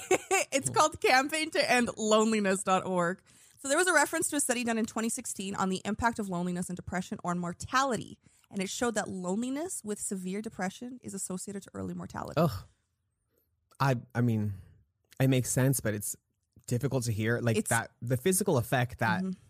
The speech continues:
Speaker 2: um, feelings can have on you is very real, um, very genuine. And, I mean,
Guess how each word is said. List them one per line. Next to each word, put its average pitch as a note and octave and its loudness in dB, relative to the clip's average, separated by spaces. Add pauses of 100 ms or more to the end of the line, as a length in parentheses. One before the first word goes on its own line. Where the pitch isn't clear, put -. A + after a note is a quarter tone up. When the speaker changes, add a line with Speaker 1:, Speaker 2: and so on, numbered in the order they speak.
Speaker 2:
um, A2+ 0
feelings B2+ 2
can C3 -2
have G#2+ 0
on G#2+ -2
you A2 0
is A2 0
very A2+ 2
real, G#2+ 0 (420)
um, A#2 2
very A2+ 4
genuine. G#2+ 0
And, G#2 0
I G#2+ 2
mean, G#2+ -2